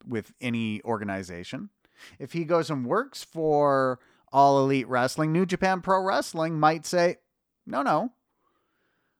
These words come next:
We don't work with people who work for Impact Wrestling or triple A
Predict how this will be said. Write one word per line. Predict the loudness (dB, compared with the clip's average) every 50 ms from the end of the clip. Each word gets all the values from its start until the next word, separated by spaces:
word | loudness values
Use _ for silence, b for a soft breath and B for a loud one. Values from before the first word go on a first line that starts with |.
| _ _
We | -2 0 2 4
don't | 6 6 4 6 6
work | 4 4 4 4
with | 0 0
people | 2 0 0 2 2 2 2
who | 2 2
work | 2 2 0 -2 -2
for | -4 -4 -4 -4 -4 -4
Impact | -4 -4 -4 -2 0 0 0 -2 -2 -4
Wrestling | -4 -4 -4 -6 -6 -6 -6 -6 -6 -8 -12 -14 _ _ _ _ _ _ _ _ _ _ _ _ _
or | -6 -4 -2 0 2 2 2 2 4 4 4 2 2 2 2 2 0 0 -2 -4
triple | -4 -4 -4 -2 -2 -2 0
A | 0 0 -2 -4 -6